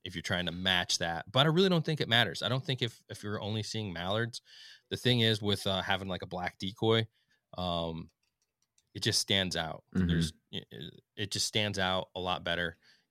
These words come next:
Speaker 1: casts a shadow. And I think the birds can pick it out in your set a little bit easier than just a, a standard mallard.
Speaker 2: Yeah, yeah, we've even
Speaker 1: So
Speaker 2: been known for using, uh, diver decoys in marshes.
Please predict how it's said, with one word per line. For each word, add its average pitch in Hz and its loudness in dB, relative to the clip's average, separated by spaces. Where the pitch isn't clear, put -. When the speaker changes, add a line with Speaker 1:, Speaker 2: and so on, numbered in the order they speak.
Speaker 1:
casts 90 -2
a 85 -6
shadow. 85 0
And 90 -2
I 92 -2
think 98 -4
the - -12
birds 87 -2
can - -6
pick - -6
it 90 2
out 82 -2
in 92 -8
your 87 -10
set - -2
a 92 -8
little 92 -4
bit - -6
easier 87 -6
than 80 -6
just - -12
a, 80 -4
a - -8
standard 80 -8
mallard. 69 -2
Speaker 2:
Yeah, 90 8
yeah, 101 2
we've 120 8
even 107 4
Speaker 1:
So - 4
Speaker 2:
been 90 6
known 87 4
for 85 -2
using, 85 2
uh, 71 -2
diver 82 6
decoys 73 0
in 78 0
marshes. 73 0